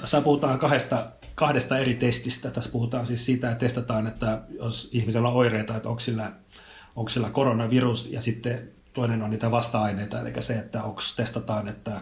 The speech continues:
kuinka isolla osalla väestöstä on, on vaikka oireettoman sairauden, sairastamisen takia niin kuin vastustus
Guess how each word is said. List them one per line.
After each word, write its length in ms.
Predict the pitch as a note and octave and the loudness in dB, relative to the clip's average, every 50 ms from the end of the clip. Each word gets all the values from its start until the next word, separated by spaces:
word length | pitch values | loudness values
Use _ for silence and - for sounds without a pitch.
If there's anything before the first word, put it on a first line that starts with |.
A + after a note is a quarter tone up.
| - | -10
kuinka 320 | - - C3 B2 A#2 A#2 A#2 | -6 -2 0 0 0 0 -2
isolla 280 | A#2+ - A#2 A2+ G#2+ | -2 0 0 -2 -2
osalla 300 | G#2 G#2+ - G#2+ G#2+ A2 | -2 -2 -2 -2 0 2
väestöstä 540 | A2+ A#2 A2+ A2 - - G#2 - - A2 G#2 | 2 2 0 0 -2 -4 -6 -4 -4 -4 -4
on, 200 | G#2 G#2 G2 F#2 F#2 - - - - - - - - - - - - - - _ _ - - | -4 -6 -6 -8 -12 -14 -18 -20 -20 -20 -20 -20 -20 -20 -20 -20 -20 -20 -20 _ _ -14 -10
on 180 | B2+ A2 G#2+ G#2+ | -8 -6 -4 -4
vaikka 280 | G#2+ G#2+ G#2+ - C#3 | -4 -4 -4 -4 0
oireettoman 680 | C#3+ B2+ B2 A#2 A2 A2 G#2+ G#2 - A#2 G#2+ G#2+ G#2+ G2+ | 2 4 4 6 6 4 2 2 0 0 2 2 2 2
sairauden, 600 | - - B2+ A#2 A2 A2 A2 G#2+ G2 G#2 G2+ - - | 2 2 2 2 2 2 -2 -4 -4 -6 -8 -8 -4
sairastamisen 580 | - C3 A#2+ A2 G#2+ - - G2+ G#2 - A2+ | 0 0 2 2 0 -4 -4 -4 -2 -2 -2
takia 340 | G#2 A2 G#2 - A2+ A2 G#2 | -2 -2 -4 -4 -4 -6 -4
niin 160 | G#2 G2 F#2+ | -6 -8 -8
kuin 480 | F#2 A#2 A2 A2 G#2+ G#2 - - A2 A#2 | -6 -6 -6 -6 -6 -6 -8 -8 -6 -4
vastustus 640 | A#2 A2+ - - - - - - - - - - | -2 -2 -2 -2 -4 -6 -6 -4 -4 -4 -4 -4